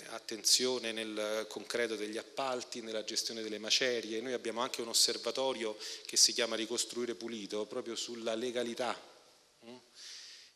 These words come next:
E sui fenomeni che, appunto, possono metterla in forze,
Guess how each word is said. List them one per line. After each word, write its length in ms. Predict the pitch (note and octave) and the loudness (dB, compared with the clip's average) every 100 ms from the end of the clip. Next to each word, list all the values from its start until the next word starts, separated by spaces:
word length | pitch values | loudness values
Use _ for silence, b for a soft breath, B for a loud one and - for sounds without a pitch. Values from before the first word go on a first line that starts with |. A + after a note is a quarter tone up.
| G2+ | -4
E 20 | |
sui 200 | - G#2+ | -4 -2
fenomeni 580 | A2+ A2 A#2+ A#2 G#2+ G2 | -2 0 0 0 -2 -2
che, 300 | A2 A2+ A2 | -2 -2 -4
appunto, 400 | - A#2 G#2+ G#2 | -8 -10 -6 -4
possono 340 | G#2+ - A2 | 2 2 0
metterla 680 | A2 A2+ - G#2+ G#2+ G#2+ G#2 B B | -4 -8 -6 -6 -4 -6 -6 B B
in 140 | A#2 | -8
forze, 680 | A2+ - C#3+ A2+ - - G#2 | 0 4 4 4 4 2 2